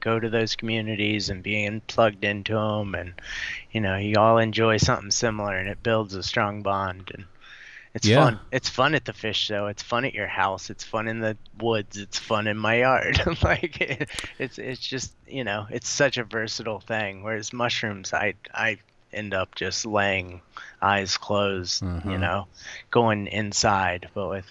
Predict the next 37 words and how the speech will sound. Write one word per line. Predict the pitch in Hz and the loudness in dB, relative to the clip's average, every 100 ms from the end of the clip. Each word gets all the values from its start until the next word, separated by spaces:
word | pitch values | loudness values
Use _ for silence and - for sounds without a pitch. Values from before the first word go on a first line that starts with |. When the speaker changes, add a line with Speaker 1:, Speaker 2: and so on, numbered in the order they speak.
| - - | -18 -10
Speaker 1:
L | 107 104 | -6 -2
S | 95 - | 0 0
D, | 95 | 0
it's | 92 - | -4 -4
always | 92 92 | -6 -4
more | 104 95 | -6 -6
fun | 95 104 95 | -4 -4 -2
to | 92 90 - - | -2 -4 -6 0
go | 104 | 2
explore. | 101 - - 110 120 101 - | 2 -2 -4 0 2 2 0
Everything's | - 104 107 101 120 120 | 0 2 2 0 -2 0
more | 113 | 2
fun. | - 123 117 | 4 2 4
Speaker 2:
Yeah. | 117 98 90 90 | 2 2 0 -4
See, | - - 139 135 131 | -4 4 8 8 8
I, | 123 123 123 | 8 6 8
um, | 113 110 107 98 - - - - - - - - - | 8 8 6 2 -2 -10 -10 -12 -14 -16 -18 -20 -10
you | - 113 | 0 2
know, | 117 | 4
I, | 104 110 104 | 4 2 2
I, | 110 101 101 _ - - - - - - | 0 0 -2 _ -10 -10 -10 -16 -20 -10
I | - | 0
haven't | 95 135 120 98 | 6 6 6 4
done | 101 101 | 4 4
it | |
in | 92 | 2
a | 92 | -2
long, | 85 90 98 92 92 | -2 0 2 2 0
L | 110 92 | 0 0
S | 90 | 0
D | - | -2
in | 92 | -2
a | |
long | 87 90 92 90 92 | -2 -2 0 0 -2
time. | 101 92 90 90 | 0 0 0 -2
I, | 90 | -2
and | 92 95 95 92 | -2 0 0 -2